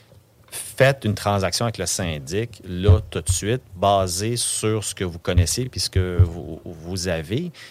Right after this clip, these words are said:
parce que on sait pas, il peut, monsieur ou vous, pouvez vous faire frapper par un autobus demain matin, euh, monsieur ou vous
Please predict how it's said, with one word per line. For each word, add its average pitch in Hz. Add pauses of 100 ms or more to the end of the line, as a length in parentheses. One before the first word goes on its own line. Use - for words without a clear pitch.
(160)
parce 98
que 104 (520)
on 104
sait 160
pas, 120
il 92
peut, 107
monsieur 113
ou 113
vous, 95
pouvez 127
vous 101
faire 95
frapper 95
par 107
un 92
autobus 95
demain 92
matin, 101 (420)
euh, 87
monsieur 117
ou 98
vous 113